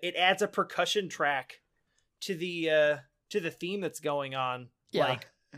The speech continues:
Speaker 1: while, like, to the beat of the boot. Like, it's,
Speaker 2: <laughs>
Speaker 1: it's actually, like, someone put time and effort into that. That was someone's baby.
Speaker 2: I wanna say
Speaker 1: Like
Speaker 2: that the music, while ultimately forgettable, was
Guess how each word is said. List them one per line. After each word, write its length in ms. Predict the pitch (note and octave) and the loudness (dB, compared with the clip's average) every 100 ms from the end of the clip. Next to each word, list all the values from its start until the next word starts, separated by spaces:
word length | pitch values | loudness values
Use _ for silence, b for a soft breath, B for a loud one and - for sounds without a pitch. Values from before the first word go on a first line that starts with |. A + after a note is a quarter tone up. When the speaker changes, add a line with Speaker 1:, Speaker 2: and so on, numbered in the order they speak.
| C3 | -6
Speaker 1:
while, 420 | C3+ D#3+ D#3+ E3 D#3+ | 4 6 8 6 4
like, 220 | D#3+ D3 - | -2 -4 -4
to 200 | A3 G#3 | -4 0
the 120 | F3+ | -2
beat 340 | C3 F#3+ F3+ | -2 -8 -4
of 160 | E3+ C#3 | -4 -4
the 80 | D#3 | -8
boot. 240 | D#3 F#3 E3 | -8 -6 -2
Like, 200 | D#3+ E3 | 0 0
it's, 220 | A3 - | 0 -2
Speaker 2:
<laughs> 20 | |
Speaker 1:
it's 220 | C4 C#4 A#3+ | -4 -2 2
actually, 460 | F4+ A#4 - F#4+ E4 | 4 2 -2 -2 2
like, 340 | C#4+ B3+ - b b b b | 2 2 -2 b b b b
someone 420 | - C4+ E4+ G#4+ | 0 4 6 6
put 300 | - C#4+ C#4+ | 4 -2 -2
time 360 | - G#3 G#3+ A3 | -2 2 4 4
and 80 | F3 | 2
effort 240 | G3+ G3 | 2 0
into 180 | D3 B2 | -2 -6
that. 160 | A#2+ B2 | -8 -4
That 140 | A#3 | -2
was 120 | D4 | 0
someone's 360 | - D4+ C#4+ F3+ | 0 2 2 0
baby. 480 | D#3 F#3 C#3+ - - _ _ - | -2 -2 -4 -14 -20 _ _ 2
Speaker 2:
I 80 | F3 | 4
wanna 240 | B3+ C#4+ | 6 4
say 120 | G#3 | 6
Speaker 1:
Like 60 | G#3 | 6
Speaker 2:
that 240 | F3 - _ _ | 6 2 _ _
the 120 | D3 | -2
music, 480 | D3 D3+ F#3+ B3 - - | -2 0 0 0 -4 -8
while 260 | D3+ E3+ D#3+ | -2 0 4
ultimately 480 | E3 - G3 E3 | 4 4 -2 -2
forgettable, 680 | D3+ D#3 A2+ D3+ F3 D4+ - b b _ | -4 -2 0 0 0 -4 -6 b b _
was 380 | - D3+ C#3+ | 2 4 4